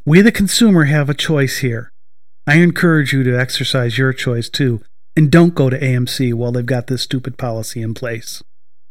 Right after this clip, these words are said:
All right, on to my next topic. We're getting tired of the James Bond waiting game. It's been three years since Eon Productions wrapped the filming of No Time to Die.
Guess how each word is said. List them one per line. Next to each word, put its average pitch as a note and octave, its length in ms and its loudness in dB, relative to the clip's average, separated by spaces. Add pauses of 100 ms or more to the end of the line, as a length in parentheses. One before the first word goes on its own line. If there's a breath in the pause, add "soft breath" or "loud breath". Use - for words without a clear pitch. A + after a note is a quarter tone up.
(500)
All F#3+ 60 2
right, F3 220 0 (160)
on F3+ 160 2
to A3+ 80 4
my F3 120 4
next D#3 280 0
topic. C3+ 340 -6 (360)
We're G3+ 120 4
getting C4 260 6
tired F#3+ 460 4
of C#3+ 60 2
the C#3+ 60 2
James C#3 320 0
Bond B2+ 300 -2
waiting A#2 320 -4
game. A2+ 300 -8 (320)
It's - 120 -4
been G#3 180 4
three B3 300 0
years G#3 320 2
since E3 260 -2
Eon D3+ 220 2
Productions C#3 500 0
wrapped C3 280 0
the C3+ 80 -6
filming B2 400 -2
of A#2 100 -4
No A#2 160 -2
Time A#2 260 -6
to A2+ 80 -6
Die. G#2+ 300 -8